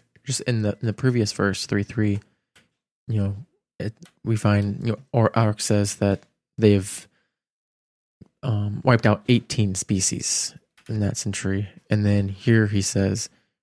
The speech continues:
"We have exterminated three hundred and six worlds," and that's, you know, there,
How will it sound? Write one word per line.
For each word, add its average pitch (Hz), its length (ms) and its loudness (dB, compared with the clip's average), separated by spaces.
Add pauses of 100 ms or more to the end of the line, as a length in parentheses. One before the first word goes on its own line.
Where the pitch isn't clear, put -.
(120)
"We 120 80 6
have 107 100 6
exterminated 104 680 2
three 123 300 6
hundred 110 340 4
and 95 120 -4
six - 360 0
worlds," 104 600 -4 (1000)
and 120 100 2
that's, - 360 0 (380)
you 113 160 2
know, 101 160 0 (600)
there, 120 220 4